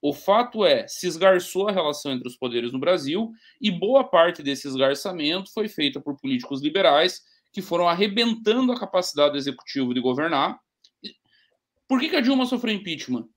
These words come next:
Eu vou dar nome e sobrenome. Joaquim Levy. Joaquim Levy empichou a Dilma. Aquele cavalo de pau na economia em dois mil e quinze, rompendo com a pauta,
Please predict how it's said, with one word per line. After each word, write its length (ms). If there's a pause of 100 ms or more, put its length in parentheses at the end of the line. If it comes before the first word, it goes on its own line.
(160)
Eu 220
vou 240
dar 160
nome 260
e 20
sobrenome. 680 (180)
Joaquim 680
Levy. 500 (640)
Joaquim 400
Levy 300
empichou 340
a 40
Dilma. 440 (380)
Aquele 260
cavalo 640
de 80
pau 320
na 80
economia 480
em 40
dois 200
mil 120
e 60
quinze, 600 (420)
rompendo 520
com 100
a 80
pauta, 580